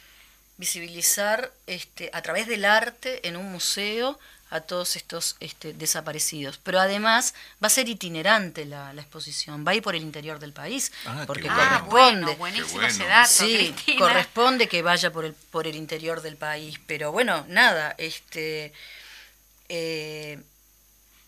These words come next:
Speaker 1: no sé, a mí me parece que tiene algo también de concientización desde otro lugar, ¿no?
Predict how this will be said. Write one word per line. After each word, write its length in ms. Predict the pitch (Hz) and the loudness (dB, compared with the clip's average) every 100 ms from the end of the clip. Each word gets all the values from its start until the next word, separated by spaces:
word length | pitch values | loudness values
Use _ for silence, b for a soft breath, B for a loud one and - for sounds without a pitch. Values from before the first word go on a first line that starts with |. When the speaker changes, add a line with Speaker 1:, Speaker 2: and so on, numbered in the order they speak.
| _ | _
Speaker 1:
no 120 | 170 180 | -2 0
sé, 260 | 214 180 | 2 4
a 80 | 170 | 2
mí 100 | 208 | 2
me 120 | 240 | 2
parece 440 | 214 202 202 233 196 | 2 4 2 0 -6
que 440 | 208 202 226 240 b b b _ _ - - _ | -4 -4 -4 -8 b b b _ _ -20 -20 _
tiene 320 | - 208 220 220 | -12 -8 -6 -2
algo 320 | 226 226 220 | -2 -2 -4
también 720 | 208 190 190 202 214 220 240 B B B B | -4 -6 -6 -4 -4 -6 -10 B B B B
de 200 | 170 185 | -8 -4
concientización 1400 | 180 175 - 180 170 180 180 170 - 220 220 226 240 247 | -4 -4 -4 -6 -8 -2 0 2 2 0 0 -2 -2 -4
desde 320 | 202 165 175 | -6 -4 -4
otro 240 | 240 214 | -4 -6
lugar, 400 | 220 254 294 180 - _ _ _ _ _ _ _ _ _ - | -6 0 0 0 -10 _ _ _ _ _ _ _ _ _ -12
¿no? 340 | 175 226 294 | -4 -4 -4